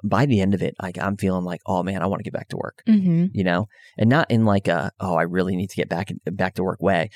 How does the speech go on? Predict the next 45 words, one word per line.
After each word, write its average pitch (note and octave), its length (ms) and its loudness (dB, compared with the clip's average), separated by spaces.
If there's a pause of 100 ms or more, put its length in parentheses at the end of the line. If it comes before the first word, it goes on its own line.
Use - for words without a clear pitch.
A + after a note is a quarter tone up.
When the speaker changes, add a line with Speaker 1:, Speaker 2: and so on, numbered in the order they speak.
(100)
Speaker 1:
but F3+ 240 0
just - 120 4
Speaker 2:
Right. D#3+ 60 -2
Speaker 1:
by D3 140 4
separating A#2+ 580 0
myself, D#3 460 2
you D3 140 2
know, D#3 200 4
I G#2 100 2
feel, F#2 360 0 (340)
you G2+ 140 -2
know, F#2 140 0
maybe B2 200 4
a B2 100 6
little A#2 180 4
bit A2+ 100 -4
more A#2 140 2
excited A2 320 0
when G2+ 160 2
I F#2+ 60 -2
get A2 180 -6
back. B2 400 2 (320)
Usually B2 680 6
it's, - 160 -2
like, F#2 240 0
when G2 380 2
we're G2+ 160 4
on G2+ 120 2
vacation G2 600 2
that, F2+ 160 2 (380)
you F#3 100 0
know, C#3+ 100 4
at - 100 0
some D#3 200 2
point D#3+ 200 2
during C3 160 2
vacation, A#2 440 2
I'm A#2 40 4
not B2+ 160 2
really G#2+ 300 4
trying G2+ 240 0
to G2+ 80 0
think G#2+ 160 0
about B2 240 0
work, C#3 240 0